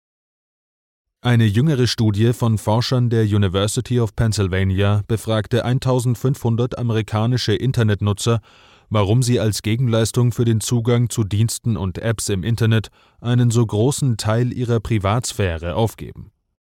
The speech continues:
Die übliche Erklärung ist, Verbraucher würden die Kosten des Verlusts ihrer Privatsphäre gegen den Nutzen des kostenlosen Zugangs zu diesen Diensten abwägen und den Deal annehmen, wenn der Nutzen für sie überwiegt.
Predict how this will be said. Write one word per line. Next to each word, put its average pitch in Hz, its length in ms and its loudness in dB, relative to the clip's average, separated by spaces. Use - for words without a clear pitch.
Die 113 100 2
übliche 135 380 0
Erklärung 110 680 2
ist, 123 280 -6
Verbraucher 117 720 0
würden 110 300 0
die 104 100 0
Kosten 110 400 -2
des 107 160 0
Verlusts 98 480 -4
ihrer 113 260 -2
Privatsphäre 113 880 0
gegen 113 340 0
den 104 160 2
Nutzen 127 420 -2
des 117 180 -2
kostenlosen 104 840 0
Zugangs 107 640 -2
zu 113 120 -4
diesen 87 360 -4
Diensten 98 580 -2
abwägen 110 640 -2
und 135 260 0
den 123 220 2
Deal 98 340 -2
annehmen, 123 720 2
wenn 120 220 0
der 120 140 2
Nutzen 120 560 0
für 117 200 -2
sie 92 240 -4
überwiegt. 87 640 -4